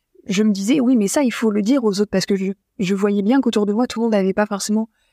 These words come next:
la curiosité de faire le pas, d'aller chercher l'information et qu'il y avait peut-être pas les moyens, même disponibles pour le faire aussi, tu vois, euh,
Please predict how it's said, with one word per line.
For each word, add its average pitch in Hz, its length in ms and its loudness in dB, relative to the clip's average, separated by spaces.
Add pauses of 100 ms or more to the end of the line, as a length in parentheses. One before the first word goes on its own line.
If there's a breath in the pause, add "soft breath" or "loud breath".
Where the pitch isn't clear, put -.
la 180 160 2
curiosité 233 760 0
de 196 100 -2
faire 185 220 0
le 190 100 0
pas, 269 380 -2
d'aller 190 240 0
chercher - 420 -2
l'information 202 460 0
et 214 80 -2
qu'il - 80 -4
y - 20 0
avait 185 40 -4
peut-être - 180 -4
pas 202 280 -2 (500 soft breath)
les 196 100 2
moyens, 202 420 2
même 220 160 4
disponibles 190 420 -2
pour 185 200 0
le 185 80 0
faire 185 240 0
aussi, 185 280 -2
tu - 180 -4
vois, 202 260 2
euh, 185 160 -2